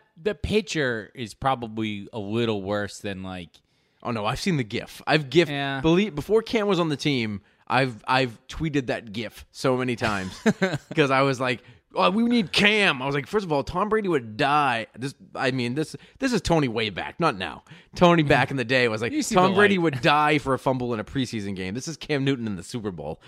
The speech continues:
Speaker 2: I know I've tweeted something along those lines.
Speaker 1: <laughs> I'm sure more than once. <laughs>
Speaker 2: I might find, have to find it and delete it.
Speaker 1: Um, but yeah, he, I mean, that, the turnovers obviously, I mean,
Speaker 2: Killing them. They can't, they can't throw it.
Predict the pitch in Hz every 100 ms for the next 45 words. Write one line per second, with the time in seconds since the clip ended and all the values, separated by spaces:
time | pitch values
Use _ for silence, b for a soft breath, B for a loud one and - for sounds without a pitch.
0 | B 135 156 143 113 - 123 107 - 120
1 | 107 101 95 104 95 90 95 76 101 98
2 | 151 113 135 - 127 - 143 127 131 123
3 | 110 107 107 160 - - 160 156 143 -
4 | 139 131 135 - 131 123 110 101 110 110
5 | 117 - - - - - 156 151 131 117
6 | 107 b b b b 180 165 107 147 165
7 | - 160 165 151 175 165 _ b b b
8 | b b - 147 196 202 160 135 123 107
9 | 107 101 110 98 95 - 107 98 90 87
10 | - 139 226 226 131 92 113 165 - 233
11 | - - 175 B 156 196 254 247 156 135
12 | 156 175 147